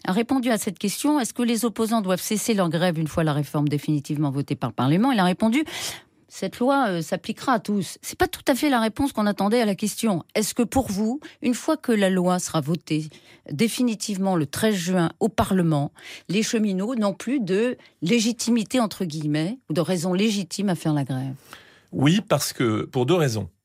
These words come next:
Speaker 2: La première, c'est que les cheminots sont des républicains, sont des légitimistes, et à la S N C F, on applique les lois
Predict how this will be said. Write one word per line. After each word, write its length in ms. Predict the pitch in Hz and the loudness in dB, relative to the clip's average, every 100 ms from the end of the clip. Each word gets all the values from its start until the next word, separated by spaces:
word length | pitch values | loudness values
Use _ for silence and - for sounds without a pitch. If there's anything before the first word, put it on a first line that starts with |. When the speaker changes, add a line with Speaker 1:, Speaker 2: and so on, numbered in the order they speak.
| _ _ | _ _
Speaker 2:
La 180 | 117 113 | -2 -2
première, 460 | - 127 135 180 175 | -2 -2 2 0 0
c'est 200 | - 117 | -4 -4
que 400 | - 151 165 - | -2 0 0 -2
les 140 | 107 | -4
cheminots 500 | - 120 143 170 175 | 0 0 2 2 -2
sont 200 | - 117 | -4 -2
des 100 | 107 | 0
républicains, 800 | 107 139 165 156 139 143 143 160 | 2 0 0 2 2 2 2 0
sont 180 | - 110 | -6 -6
des 120 | 98 | -4
légitimistes, 840 | 98 147 139 151 - 117 127 143 98 | 0 0 0 -2 0 2 2 0 0
et 60 | |
à 80 | 104 | 0
la 100 | 110 | 0
S 140 | 117 | 0
N 100 | 123 | -2
C 220 | 117 123 117 | -2 0 -2
F, 100 | 110 | -2
on 140 | 107 | 0
applique 400 | 131 - 143 139 | 0 0 -4 0
les 140 | 113 | 0
lois 340 | 107 107 131 | 2 2 2